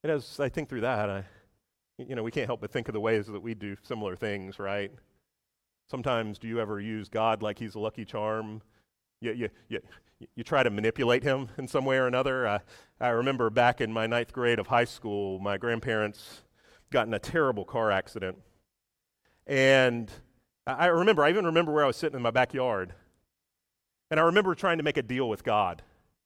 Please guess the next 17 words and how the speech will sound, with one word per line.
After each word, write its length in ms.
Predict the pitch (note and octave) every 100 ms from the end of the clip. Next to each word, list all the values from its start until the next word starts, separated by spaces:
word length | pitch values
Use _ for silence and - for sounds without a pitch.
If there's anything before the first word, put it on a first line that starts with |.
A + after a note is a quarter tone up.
| _ _ _ _ _ _ -
"God, 240 | G#3 G3+ G3+
if, 140 | G#3
if 140 | A3 G#3
you'll 120 | C#4+
make 160 | D#4 C4
my 340 | B3 G#3+ F#3+ - -
grandma 300 | A3 A#3+ G3
better, 360 | E3+ A3+ E3+
then 420 | E3 F#3 D3+ D3+ F3 - - _ _ _ _ _ -
I'm 100 | A3
gonna 160 | B3+
do 120 | G3 G3
all 120 | F3+
these 180 | G#3 -
things 240 | G3 G#3
for 140 | G#3
you. 280 | G#3 A3 A3